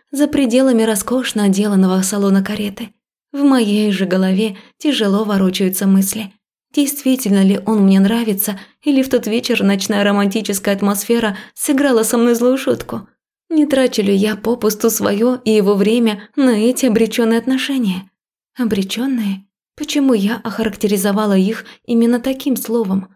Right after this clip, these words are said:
В душе медленно разливалось неприятное чувство, которое я не знала, как назвать. Возможно, в будущем у меня получится дать ему имя. Сейчас, по прошествии нескольких дней,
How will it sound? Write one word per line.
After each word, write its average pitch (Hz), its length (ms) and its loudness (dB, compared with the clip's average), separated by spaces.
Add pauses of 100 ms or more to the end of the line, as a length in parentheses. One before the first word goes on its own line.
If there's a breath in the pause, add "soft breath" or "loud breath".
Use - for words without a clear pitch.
(380)
В 294 140 -2
душе 233 320 0
медленно 190 500 2
разливалось 190 640 0
неприятное 190 580 0
чувство, 208 520 -6 (260 loud breath)
которое 247 400 0
я 196 80 2
не 202 100 2
знала, 208 320 -2
как 180 220 -8
назвать. 202 460 -4 (520)
Возможно, 277 600 2
в 226 60 -4
будущем 214 560 -2
у 214 60 -2
меня 214 240 0
получится 214 600 -4
дать 185 260 -4
ему 208 160 0
имя. 214 420 -6 (720)
Сейчас, 285 440 -4
по 220 120 -4
прошествии 208 540 -4
нескольких 190 580 0
дней, 220 300 -2